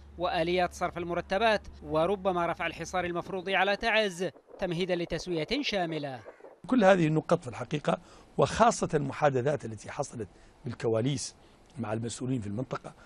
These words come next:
Speaker 2: كل هذا يدفعني إلى شيء من التفاؤل، وأبلغت الأمين العام بذلك، ونحن حقيقة الآن نريد دفع الأمام إلى في هذه، آه، المبادرة.
Speaker 1: النبرة المتفائلة للمبعوث الأممي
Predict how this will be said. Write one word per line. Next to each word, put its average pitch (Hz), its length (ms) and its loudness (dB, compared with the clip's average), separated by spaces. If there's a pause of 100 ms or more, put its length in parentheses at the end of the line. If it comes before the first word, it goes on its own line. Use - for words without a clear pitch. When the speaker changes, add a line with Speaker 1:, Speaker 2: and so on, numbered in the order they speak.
(200)
Speaker 2:
كل 202 180 2
هذا 143 200 6
يدفعني 127 560 2 (380)
إلى 120 200 4
شيء 139 200 2
من 110 80 -2
التفاؤل، 131 500 2 (440)
وأبلغت 117 800 4
الأمين 120 340 -4
العام 113 340 2
بذلك، 117 420 -2
ونحن 123 480 -4
حقيقة 123 480 -10
الآن 117 420 0 (380)
نريد 120 440 0
دفع 123 220 6
الأمام 110 460 -4 (500)
إلى 104 220 -6
في 110 140 -4
هذه، 104 440 -6 (160)
آه، 101 320 -10
المبادرة. 98 600 -10 (640)
Speaker 1:
النبرة 156 420 -4
المتفائلة 165 680 -4
للمبعوث 175 600 -2
الأممي 180 640 -2